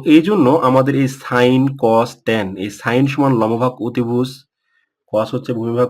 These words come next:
অতিভুজ, tan হচ্ছে লম্ব ভাগ ভূমি, এই বিষয়গুলো তোমাদের মনে রাখতে হবে, ঠিক আছে? আর এই পিথাগোরাসের সূত্রটা দিয়ে আমরা বাকি মানগুলো বের করতে পারবো। এইটা, এই যে বিষয়টা কিন্তু তোমাদের এমসিকিউ এর জন্য অনেক হেল্পফুল হবে।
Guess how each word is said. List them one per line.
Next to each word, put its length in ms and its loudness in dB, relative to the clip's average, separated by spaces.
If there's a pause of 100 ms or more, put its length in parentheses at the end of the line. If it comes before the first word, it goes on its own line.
অতিভুজ, 400 -6 (180)
tan 220 -2
হচ্ছে 140 -8
লম্ব 300 -2
ভাগ 100 -2 (100)
ভূমি, 220 -4 (180)
এই 180 0
বিষয়গুলো 440 -4
তোমাদের 320 -8 (1000)
মনে 220 -10
রাখতে 220 -14
হবে, 240 -14 (840)
ঠিক 140 -6
আছে? 180 -6 (520)
আর 240 -6
এই 160 -6 (120)
পিথাগোরাসের 540 0
সূত্রটা 380 -6 (600)
দিয়ে 140 0
আমরা 220 0
বাকি 240 -4
মানগুলো 320 -4
বের 140 -6
করতে 240 -14
পারবো। 160 -12
এইটা, 360 -6
এই 200 -4
যে 120 -8
বিষয়টা 320 -6
কিন্তু 160 -2
তোমাদের 220 -2 (100)
এমসিকিউ 380 -2
এর 60 2
জন্য 180 0
অনেক 400 0
হেল্পফুল 400 -2
হবে। 240 -10